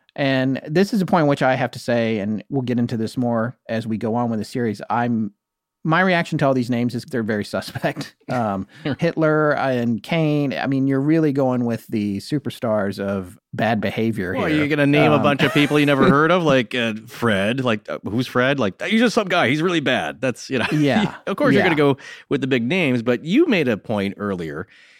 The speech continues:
Speaker 2: If you go with the demon route here and, and Beelzebub and, uh, Pazuzu and all that, they're tricksters. Aren't they constantly trying to get you to believe they are someone else or, you know, deflect the blame onto someone else or another entity? So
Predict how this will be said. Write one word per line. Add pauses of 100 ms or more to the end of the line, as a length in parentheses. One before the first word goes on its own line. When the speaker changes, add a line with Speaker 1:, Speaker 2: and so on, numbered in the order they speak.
(200)
Speaker 2:
If
you
go
with
the
demon
route
here
and,
and
Beelzebub
and,
uh,
Pazuzu
and
all
that, (520)
they're
tricksters.
Aren't
they
constantly
trying
to
get
you
to
believe
they
are
someone
else
or,
you
know,
deflect
the
blame
onto
someone
else
or
another
entity?
So